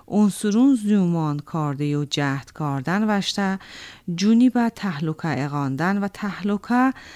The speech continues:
قبول کردن انجام بو. حضرت آیت الله خامنه‌ای به همه کسی یود واردشونه که فلسطین داخلی مبارزان به نتیجه رسه و موفقیت دلیل فلسطینی جا مبارزه اکان میونو به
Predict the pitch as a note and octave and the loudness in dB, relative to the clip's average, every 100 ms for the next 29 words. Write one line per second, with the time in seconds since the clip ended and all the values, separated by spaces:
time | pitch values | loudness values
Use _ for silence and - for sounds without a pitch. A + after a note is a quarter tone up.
0 | - - E3+ F3+ D#3 D#3+ C#3+ - D#3+ C#3+ | -20 -12 0 2 2 0 -2 -4 -2 -2
1 | C3 G3+ B3 - C#3+ B2+ C3 C3 B2+ A2+ | 0 0 0 0 -2 -2 -4 -4 -4 -6
2 | - - _ - - - _ E3+ E3 - | -10 -14 _ -20 -20 -20 _ -4 -4 -4
3 | D#3+ E3 D3+ D3 D3 D#3+ D3 D3 D3 - | -6 -4 -4 -4 -6 -4 -2 -4 -6 -6
4 | C#3+ C#3+ C#3+ D3 D3+ D3 D3+ D3 D3 D3+ | -6 -4 -2 -2 -2 -2 -6 -4 -4 -4
5 | G#3+ A3 F3+ D#3 C#3+ D3 A3+ A3+ G#3+ A#3+ | -4 -4 -6 -4 -4 -2 -4 -2 0 0
6 | C4+ A3+ - D3+ C#3+ C#3 C3+ D#3 C#3+ D#3 | 0 -4 -4 -4 -4 -8 -8 -8 -6 -6
7 | - D#3 D3+ F3 B3+ - - - - _ | -6 -4 -2 0 -2 -2 -12 -20 -20 _
8 | F#3+ F3 - E3+ D3+ D#3 D3+ D3+ D3 D3+ | 0 0 0 -2 0 0 0 0 0 -2
9 | D3 C#3+ D3 D#3+ F#3 F#3+ D#3+ D3 D3 D3 | -2 -2 -2 -2 -2 -2 -2 -4 -4 -4
10 | C#3 C3+ C#3 C#3+ C3+ C#3+ D#3 D3+ D#3 D#3+ | -4 -4 -6 -6 -6 -4 -4 -4 -4 -4
11 | D#3+ - D#3+ D3+ D#3 D3+ D#3 F#3+ C#3+ A#2+ | -6 -6 -8 -4 -4 -4 -4 -6 -4 -2
12 | C3 G3+ A#3 - - - - G3 G3 F#3 | -2 -2 -4 -8 -20 -20 -4 0 0 -2
13 | - F#3 F3 F3 F3 E3+ E3+ E3+ E3+ D#3+ | -2 -2 0 -2 -2 -2 -2 -2 -2 -2
14 | D#3 E3 - D#3+ G#3 G3+ E3+ D#3 D#3+ E3+ | -2 -4 -4 -4 0 2 2 2 0 -2
15 | D#3+ | -4